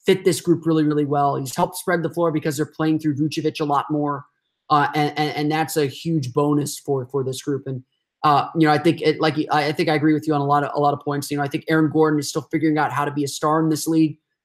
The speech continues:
He is playing a lot more unselfishly than, than I think I've ever seen him play. And even Evan Fournier, um, while Fournier's shot's not there and it absolutely has to be there for him to be an effective starter,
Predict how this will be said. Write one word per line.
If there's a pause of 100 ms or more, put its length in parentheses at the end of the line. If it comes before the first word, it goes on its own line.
(140)
He
is
playing
a
lot
more
unselfishly
than,
than
I
think
I've
ever
seen
him
play. (800)
And
even
Evan
Fournier, (500)
um,
while
Fournier's
shot's
not
there
and
it
absolutely
has
to
be
there
for
him
to
be
an
effective
starter,